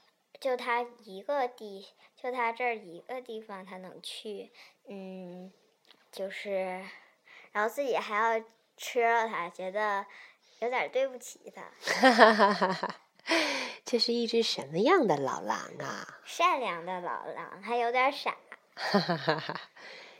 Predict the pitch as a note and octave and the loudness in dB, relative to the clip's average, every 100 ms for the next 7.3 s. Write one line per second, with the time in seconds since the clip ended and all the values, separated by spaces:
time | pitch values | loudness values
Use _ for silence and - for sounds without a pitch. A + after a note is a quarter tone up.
0 | - - - F#3+ A3 G3 G#2+ G2+ C3+ F3+ | -20 -8 -6 0 0 2 0 -2 -8 -6
1 | F3+ - - F3+ A2 F#3 F3+ - - - | -8 -8 -6 -6 -6 -8 -6 -6 -8 -12
2 | - G3 F#3+ F#3+ D#3 - - _ _ - | -12 -6 0 0 0 -2 -12 _ _ -4
3 | A3 F#3+ G#3 A#3+ A#3 A3+ G#3+ G#3 G3+ A3 | -4 -2 0 2 4 4 6 6 6 4
4 | G#3+ - B3 - - - D#3+ E3 F3+ A3+ | 4 4 4 6 0 0 2 2 0 -2
5 | A3+ F#3+ - - C#3+ E3 F3 - - - | 2 2 2 -4 -4 0 -2 -4 -10 -8
6 | - - _ - - _ - F#3+ - F3+ | -8 -12 _ -20 -20 _ -16 -8 -2 0
7 | F#3 E3+ C3 | 0 -2 -4